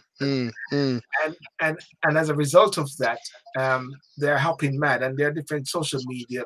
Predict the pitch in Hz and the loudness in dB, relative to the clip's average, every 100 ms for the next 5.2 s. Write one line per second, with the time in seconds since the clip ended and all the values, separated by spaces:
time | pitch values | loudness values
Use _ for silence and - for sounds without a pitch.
0 | - 156 139 - 123 120 127 131 135 123 | -6 -6 -4 -6 -10 -10 -12 -10 -6 -6
1 | 117 131 131 - 120 120 117 - - - | -2 -2 -2 -4 -6 -8 -10 -14 -20 -20
2 | - 139 139 131 127 135 135 - - - | -6 0 0 0 -2 -4 -4 -8 -10 -16
3 | - - - - - _ _ _ _ - | -18 -18 -20 -20 -20 _ _ _ _ -16
4 | - _ _ - 247 262 311 339 277 339 | -16 _ _ -8 2 8 8 6 2 0
5 | 392 359 | 2 -2